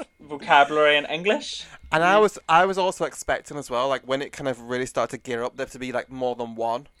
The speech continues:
Speaker 1: I think, I think it's
Speaker 2: I
Speaker 1: because
Speaker 2: thought that's where we were going in that
Speaker 1: I
Speaker 2: direction.
Speaker 1: think because it made such a big deal of, like, laying eggs. Like,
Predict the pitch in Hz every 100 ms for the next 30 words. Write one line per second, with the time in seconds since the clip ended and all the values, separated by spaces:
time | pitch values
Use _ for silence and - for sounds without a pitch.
0 | - - - 220 226 220 240 285 139 247
1 | 143 185 160 160 151 151 143 139 123 120
2 | 123 127 127 113 110 226 247 285 240 214
3 | 190 185 170 _ 175 165 160 156 - 143
4 | 165 160 147 127 135 139 151 147 135 131
5 | 127 135 135 139 135 135 139 147 - 143